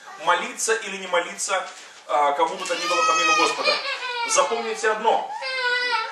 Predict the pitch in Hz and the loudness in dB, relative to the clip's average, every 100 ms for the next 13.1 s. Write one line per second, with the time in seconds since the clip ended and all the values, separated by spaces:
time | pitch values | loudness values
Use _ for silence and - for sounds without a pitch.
0 | - - - 381 190 196 202 - - 165 | -6 -8 -2 0 0 -2 -6 0 2 2
1 | 160 285 - 233 - 453 427 415 415 403 | -2 0 0 0 0 0 0 0 0 -2
2 | - 190 233 226 180 170 - 233 226 208 | -2 -2 2 2 2 -2 -4 -6 -6 -4
3 | 185 156 165 180 - 180 - - 180 196 | -2 -2 -2 -2 -2 -2 -2 0 4 4
4 | 160 113 - - - - 143 - 131 131 | 2 -8 -12 -20 -16 -2 2 4 2 2
5 | 131 123 117 117 - - 143 143 - - | 2 2 0 -2 -8 -14 -10 -10 -10 -14
6 | - - 123 147 - 220 208 151 135 180 | -18 -16 0 0 2 -2 -4 -8 -4 2
7 | 202 151 143 147 147 190 - - - - | 2 0 -4 -2 -2 -4 -8 -12 -14 -14
8 | - - - - - 180 180 247 233 220 | -12 -14 -16 -10 2 4 4 0 0 -2
9 | 214 - 196 185 240 208 139 127 - 143 | -4 -4 -6 -8 -8 -6 -4 -6 -8 -6
10 | 165 226 240 - 175 160 151 147 151 165 | -6 -6 -10 -10 -10 -6 -6 -6 -8 -6
11 | 160 170 - - 151 175 175 185 202 175 | -6 -6 -8 -18 -10 -2 0 0 -2 -8
12 | 175 165 165 160 156 151 139 - - - | -8 -10 -10 -10 -12 -10 -8 -8 -6 -8
13 | - | -10